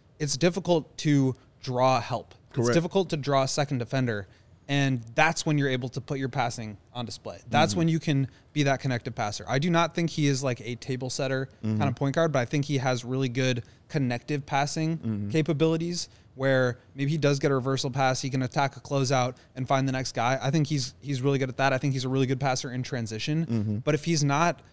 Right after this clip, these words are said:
Speaker 1: being guarded and he can't go through a guy, it's like, when can you unlock those skills? It's just really difficult to do it. So for me, it's, I, I see the things that, like, you know, you said you want him to,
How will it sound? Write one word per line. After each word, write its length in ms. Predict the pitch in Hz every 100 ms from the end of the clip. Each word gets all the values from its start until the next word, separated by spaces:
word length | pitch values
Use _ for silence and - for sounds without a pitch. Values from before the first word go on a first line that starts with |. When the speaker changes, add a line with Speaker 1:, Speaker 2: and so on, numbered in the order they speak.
| _ -
Speaker 1:
being 200 | 151 147
guarded 520 | 123 127 135 107 104 - _ _
and 80 | 131
he 80 | 139
can't 420 | 139 160 165 -
go 160 | 135 143
through 400 | 143 - 127 139
a 60 |
guy, 420 | 160 175 180 196 190 - _ _ -
it's 200 | 151 143
like, 140 | 160 131
when 360 | 120 131 160
can 180 | 170 165
you 340 | 156 156 139 135
unlock 440 | 131 151 131 147 -
those 180 | 120
skills? 440 | - - 170 127 -
It's 120 | 120 -
just 180 | 151
really 300 | 117 135 143 135
difficult 400 | 131 - 131 113
to 80 |
do 160 | 110 117
it. 160 | 104 -
So 300 | 147 135 123 - _ _ _ _ _ -
for 100 | 170
me, 300 | 170 214 226
it's, 400 | 151 160 - - - - _ _ _ _ _ _
I, 200 | 151 160 -
I 160 | 160
see 300 | 156 - 196
the 120 | 208
things 460 | 196 160 156 165 156 -
that, 240 | 147 131
like, 380 | 135 127 113 - -
you 80 | 135
know, 60 | 117
you 160 | 131
said 380 | 143 151 131 127 - _
you 100 | -
want 180 | 135 143
him 100 | 139
to, 360 | 127 131 117 110